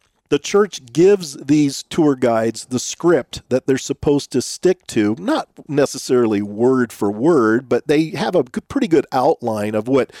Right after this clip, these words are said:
should be brought up and what should not be brought up, I'm sure. And when you go there knowing this history,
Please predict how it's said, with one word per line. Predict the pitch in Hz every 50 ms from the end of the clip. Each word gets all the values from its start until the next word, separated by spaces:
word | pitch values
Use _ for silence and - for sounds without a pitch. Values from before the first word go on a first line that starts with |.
| - - _
should | - - - - 214 214 214 156 139
be | 143 143
brought | - - 131 117 110 113 113 110
up | 107 110 107 -
and | - 113 113 113
what | 117 117 95 -
should | - - - - 117 110 110
not | 117 131 139 151 160 - - -
be | 117 110 104
brought | - - 98 95 92 90 98
up, | 104 110 - -
I'm | 107 95 98
sure. | - - - 214 208 147 107 95 214 - - _ _ _ _ _ _ _ _ _ -
And | 208 214 208 202 190 190
when | 196 226
you | 226 220 196
go | 160 160 - 208 233 277 294
there | 247 214 180 160 151 147
knowing | 135 131 139 147 160 185 226 262 247 208 170 143 131
this | 117 113 107 - - -
history, | 123 110 107 - - - 101 95 92 92 104 120